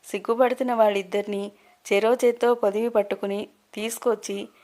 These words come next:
"ఇక నుంచి ఈవిడ మనతో, మనతో పాటే మన ఇంట్లోనే ఉంటారు. మీరు ఈవిడ చెప్పినట్లు విని చక్కగా చదువుకోవాలి,"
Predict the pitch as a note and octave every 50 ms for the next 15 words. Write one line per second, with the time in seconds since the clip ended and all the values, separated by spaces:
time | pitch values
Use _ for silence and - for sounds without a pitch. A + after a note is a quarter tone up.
0 | _ _ _ _ - A#3 A#3 A#3+ A3+ A3 G#3+ A3 A#3 A3+ C4+ C#4 C4+ C4 B3 A3+
1 | G#3 G3+ G#3 G3+ G3+ G3 F#3+ F#3+ G3 G3+ - G3+ G3 F#3+ F#3+ - - _ _ _
2 | _ _ _ - F3+ F#3+ G3 - A#3 B3 A#3+ A3 A3 G#3 G3+ G3+ G3+ G3+ G#3+ -
3 | - _ _ _ _ _ _ - G3+ A3 A3+ A#3 A#3 A3+ A3 G#3+ G#3+ A3 B3 C4
4 | A3+ F#3+ F3+ F3 F3+ E3+ F3+ G3 - _ _ _ _ _ _ _ _ A3 B3 B3
5 | A#3+ B3+ C4 B3+ A#3 G#3+ G#3+ G#3 G#3 G3+ G3 G3 - A3+ A#3 A3+ A3 A3 G#3+ G#3
6 | G3+ G3 F#3+ G3 G3 G#3 - _ _ _ _ _ - A3+ A3 G#3+ A3 A3 A3+ A#3
7 | B3 - G#3 F#3+ F#3+ F#3+ F#3+ - F3+ F3 F3 F3 E3+ F3 -